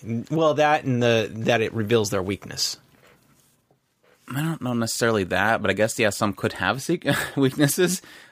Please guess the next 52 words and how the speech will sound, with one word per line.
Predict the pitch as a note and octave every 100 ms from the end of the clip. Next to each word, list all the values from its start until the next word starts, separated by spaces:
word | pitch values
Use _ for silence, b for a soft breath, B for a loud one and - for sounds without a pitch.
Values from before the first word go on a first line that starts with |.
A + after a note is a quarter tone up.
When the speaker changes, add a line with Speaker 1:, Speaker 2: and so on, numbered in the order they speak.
| -
Speaker 2:
I | A2
do | A#2+
know | A2+
that | G#2
a | F#2
big | G2+ -
part | A2+ A2
of | F#2
it | F2
is |
their | E2+
noble | F2+ F2
phantasm, | - F2+ A2+ A#2+ G2+ F2
and | E2+ E2 b b b -
the |
noble | A2+ A2+
Speaker 1:
I |
thought | B2+ D#3+
Speaker 2:
phantasm, | G#2+ G2+
Speaker 1:
that | C#3
Speaker 2:
of |
Speaker 1:
was, | C3
Speaker 2:
course, | F#2+ F2
is | -
Speaker 1:
I |
Speaker 2:
like | F2
Speaker 1:
thought | D3+
Speaker 2:
their |
Speaker 1:
that | G#2
Speaker 2:
big, | G#2+
Speaker 1:
was, | G#2 F2 - -
Speaker 2:
a | F2
big | F#2+
attack. | E2+ E2+ E2 - -
Speaker 1:
I | A2
thought | B2 C3
that | G#2
was | F2+ G#2+ - -
why | - G#2+ A2 A2 G#2+
they, | G2+ G2+ G2+ -
uh, | G#2+ G2+ F#2 E2+
why, | - G#2+ G#2+ G#2
um, | G2 F#2 E2 G2 _ b b b b b _ _ _ _ -
either | C3+ E3
R-, | A#2 A#2 - -
Rule | B2 B2+ C#3+
Bre-, | C3 -
Breaker | B2 C#3 C#3+ C#3 C3 A#2+ - _ - -
mage | A#2+ B2+ C3+ B2+ -
or, | B2 A#2 A#2 G#2
um, | G#2+ G#2 G2 F#2+ G2 G#2 _ _ -
Rider, | A2+ A2+ G2 F#2 F2+